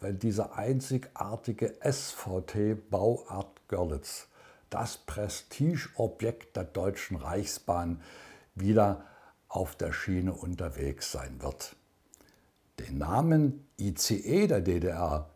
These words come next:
wie man ihn auch schon oft bezeichnet hat, muss ich mal dazu sagen, ist einfach falsch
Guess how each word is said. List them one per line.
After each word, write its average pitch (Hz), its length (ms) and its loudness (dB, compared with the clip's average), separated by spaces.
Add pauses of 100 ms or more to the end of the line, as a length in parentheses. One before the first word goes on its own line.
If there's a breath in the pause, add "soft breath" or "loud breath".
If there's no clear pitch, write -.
wie 104 100 2
man 95 120 4
ihn 92 140 2
auch 92 160 4
schon 95 200 -4
oft - 280 0
bezeichnet 92 600 0
hat, 98 240 2 (680 loud breath)
muss 110 260 4
ich 107 160 0
mal 90 160 -4
dazu 80 360 -2
sagen, 82 500 2
ist - 240 -6
einfach 87 460 -4
falsch 95 580 -2